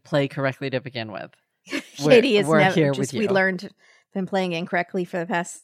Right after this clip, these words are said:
Speaker 2: six or so
Speaker 1: <laughs>
Speaker 2: years.
Speaker 1: No, I have not.
Speaker 2: We thank you,
Speaker 1: <laughs>
Speaker 2: patrons and supercasts. We are gonna be doing our monthly live stream, but we think it's gonna be on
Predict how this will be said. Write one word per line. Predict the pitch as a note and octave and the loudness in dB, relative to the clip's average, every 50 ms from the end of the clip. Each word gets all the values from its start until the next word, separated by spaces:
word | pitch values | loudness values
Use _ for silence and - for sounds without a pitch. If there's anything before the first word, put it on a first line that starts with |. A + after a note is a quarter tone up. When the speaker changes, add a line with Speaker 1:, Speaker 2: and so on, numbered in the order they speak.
| _ _ _ | _ _ _
Speaker 2:
six | - - G3 - - - | -8 -8 -8 -8 -8 -12
or | F#3 | -12
so | F3+ - F#3+ | -8 -6 -4
Speaker 1:
<laughs> | F3+ | 0
Speaker 2:
years. | F3+ F3+ F#3 F3+ F3 F3+ F3+ - | 0 0 0 0 -2 -4 -6 0
Speaker 1:
No, | G3 F3 C#3+ - | 0 0 0 2
I | - | -2
have | - - - F3 D3+ - C#3 D3 | -4 -2 -4 -6 -8 -8 -12 -6
not. | D3 D3 - - - _ - - | -4 -4 -4 -6 -16 _ -12 -6
Speaker 2:
We | A3+ B3+ | -4 -4
thank | C4 - D4 C4+ C4+ C4 - | 2 2 2 2 2 -2 -2
you, | C4+ B3+ B3+ B3+ B3 A#3+ - | 0 2 4 4 4 4 0
Speaker 1:
<laughs> | - | -4
Speaker 2:
patrons | - - B3 C4 - - C4+ C4+ C4+ B3+ B3+ | -4 -4 -4 -2 -2 -2 -2 0 0 -2 -4
and | A#3+ A3 | -6 -6
supercasts. | - C#4+ C4+ - - - B3+ G#3 G3 - - | -6 -6 -6 -6 -4 2 2 2 2 2 -2
We | G#3+ G#3 F#3 | -4 -2 0
are | F3+ G#3+ G#3+ | 0 0 0
gonna | A3 A#3 A#3+ | 0 -2 -2
be | A3 A#3 | -4 -4
doing | G#3 A3 A3 G#3 G#3 | -4 -2 -2 0 0
our | G#3 | 0
monthly | G3+ G3 G3+ G3 G3+ - G#3+ G#3 G3+ G3+ F#3 - | 0 0 -4 -4 -6 -6 -4 -2 -2 -2 -2 -2
live | G3 F#3 F#3 G3 G3+ - | 0 2 2 2 0 -4
stream, | - - G#3 G3 F3+ F3 F3 | -10 -6 -4 -4 -4 -4 -2
but | F3 G3 - | -4 -4 -4
we | - G3 | -4 -6
think | - - A3 B3+ - | -6 -6 -8 -8 -8
it's | C#4 - | -10 -8
gonna | - C4 A#3+ | -6 -4 -4
be | F#3+ G3 F#3 F3+ | -2 -2 -2 -2
on | E3+ F3 E3+ E3 | -2 -2 -4 -6